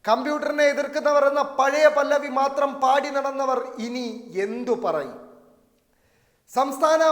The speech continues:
ഉന്നത വിദ്യാഭ്യാസ വകുപ്പിൻ്റെ സ്കിൽ ഡെവലപ്മെന്റ് സംരംഭമായ അസാപ്പ് കേരളയെ റിപ്പോർട്ട് പ്രത്യേകമായി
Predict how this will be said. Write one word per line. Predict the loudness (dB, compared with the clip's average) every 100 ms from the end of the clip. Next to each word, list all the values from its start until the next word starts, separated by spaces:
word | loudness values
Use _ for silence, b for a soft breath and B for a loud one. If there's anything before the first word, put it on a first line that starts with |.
| 0 -4
ഉന്നത | -2 4 4 4
വിദ്യാഭ്യാസ | 4 2 4 2 2 0
വകുപ്പിൻ്റെ | 0 -2 -4 0 4 4 0
സ്കിൽ | -8 -8 -4 2
ഡെവലപ്മെന്റ് | 2 2 -2 -4 -4 -4 -4
സംരംഭമായ | -2 -2 -2 -2 0 2 2 0 -2
അസാപ്പ് | -2 0 0 0 -4 -2
കേരളയെ | 0 0 2 2 2 -2 -6 B B -8
റിപ്പോർട്ട് | -8 -2 4 4 6 2 2 -2
പ്രത്യേകമായി | -4 -4 -2 4 4 4 2 2